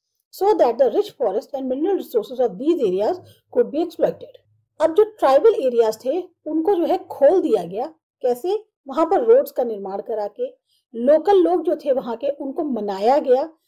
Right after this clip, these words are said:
क्योंकि इसलिए जो लोकल लोग को मनाना क्यों पड़ा? क्योंकि वहां पे बहुत सारे लोग ऐसे थे जो कॉलोनियल रूल के खिलाफ थे। उनको ऐसा लगता था कि उनकी खुद की एक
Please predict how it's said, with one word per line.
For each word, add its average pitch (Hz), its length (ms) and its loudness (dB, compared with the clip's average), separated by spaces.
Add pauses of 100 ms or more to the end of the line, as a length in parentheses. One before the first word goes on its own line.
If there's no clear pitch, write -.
(240)
क्योंकि 359 500 0 (420)
इसलिए 349 500 2
जो 302 520 0
लोकल 285 340 2
लोग 381 160 2
को 381 80 -2
मनाना 269 400 -2
क्यों 370 200 -2
पड़ा? 294 240 0
क्योंकि 262 240 -8
वहां 294 260 -6
पे 359 120 -4
बहुत 320 320 -6
सारे 269 240 0
लोग 233 200 2
ऐसे 214 240 -4
थे 302 240 -6 (380)
जो 381 120 -2
कॉलोनियल 320 600 0
रूल 294 180 -8
के 311 120 -10
खिलाफ 262 460 -4
थे। 254 220 -4
उनको 269 220 -8
ऐसा 285 200 2
लगता 247 280 -4
था 294 200 -4 (340)
कि 392 340 0 (480)
उनकी 359 280 2
खुद 403 320 0
की 349 140 0
एक 349 200 0